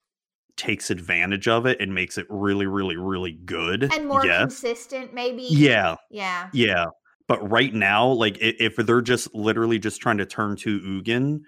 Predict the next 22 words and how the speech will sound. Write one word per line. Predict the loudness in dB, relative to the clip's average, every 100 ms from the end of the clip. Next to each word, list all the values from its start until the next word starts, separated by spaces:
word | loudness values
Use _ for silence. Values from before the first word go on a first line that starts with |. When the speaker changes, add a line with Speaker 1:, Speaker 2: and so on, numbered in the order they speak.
| -14
Speaker 2:
Mm-hmm. | -12 -2
Speaker 1:
it, | 0 0 -4 -20 -20 _
you | -2 0
have | 2 0 0
to |
get | 0 2 0 -2
really | -6 -2 0 0
lucky | -2 -4 -4 -10
with | -8 -8
the | -8
opening | -8 -8 -12 -10
hand. | -8 -8 -14 -20 _
Speaker 2:
Mm. | -16 -14 -16 -20 -20 _ _ _
Gotcha. | -12 -12 -12 -4
Speaker 1:
Oth-, | -4 0
otherwise, | 2 4 4 2 0
it's | -6 -10
crap. | -6 -6 -4 -6 _ -20 _ _ _ _ _ _ _ -8
Speaker 2:
Yeah. | -4 -4 -6 -12 _ _ _ _ _ _ _ 2
I | 2
mean, | 2 -6 -4 -6 -8 -12 _ -4
it, | -4